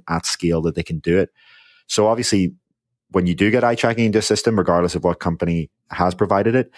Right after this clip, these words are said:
that means you can do things like guide the user through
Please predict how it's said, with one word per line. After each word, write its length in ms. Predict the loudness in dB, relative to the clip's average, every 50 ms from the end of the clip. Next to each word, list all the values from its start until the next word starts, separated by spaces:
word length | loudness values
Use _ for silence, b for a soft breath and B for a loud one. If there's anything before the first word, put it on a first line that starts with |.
| B B B B B B -2
that 180 | -2 -2 0
means 420 | 0 0 0 2 0 0 -2 -4 -6 -8
you 140 | -6 -6 -4
can 160 | -2 -4 -4
do 200 | 0 0 0 0
things 520 | 0 0 -2 -2 -2 -2 -4 -4 -6 -8 -10 _ -4
like 400 | -2 -2 0 -2 -2 -4 -8 -10 -4
guide 280 | -2 0 0 0 0 0
the 40 | 0
user 420 | 0 0 0 0 0 0 -2 -4 -8 -8
through 360 | -4 0 0 2 2 0